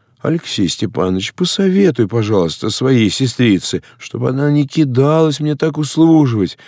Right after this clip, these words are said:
как горничная девка. Мне совестно принимать от нее такие услуги, и вообще это мне противно».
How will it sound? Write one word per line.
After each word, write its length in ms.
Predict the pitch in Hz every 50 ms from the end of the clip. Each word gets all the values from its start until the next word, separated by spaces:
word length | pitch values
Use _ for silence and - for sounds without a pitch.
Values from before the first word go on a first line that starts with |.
| - _
как 220 | - 143 147 135 127
горничная 560 | 147 156 143 127 127 120 - - 139 135 131
девка. 480 | 123 120 113 98 90 82 - - - - _ _ _ _ _ -
Мне 240 | - 78 85 104 123
совестно 680 | 120 - - 90 107 147 185 214 214 202 - 214 196
принимать 540 | - 151 139 127 123 120 120 135 185 190 -
от 160 | 170 151 -
нее 200 | 147 139 131 131 120
такие 340 | 120 110 - - 151 165
услуги, 600 | 175 170 147 - - 196 233 220 160 113 98 82 - - - - - - - -
и 320 | - - - 87 90 80
вообще 520 | 123 139 165 165 - - - 151 185 240 262
это 160 | 226 - 131
мне 200 | 110 101 92 87
противно». 760 | - - 110 123 123 - - - 190 254 262 226 127 80 -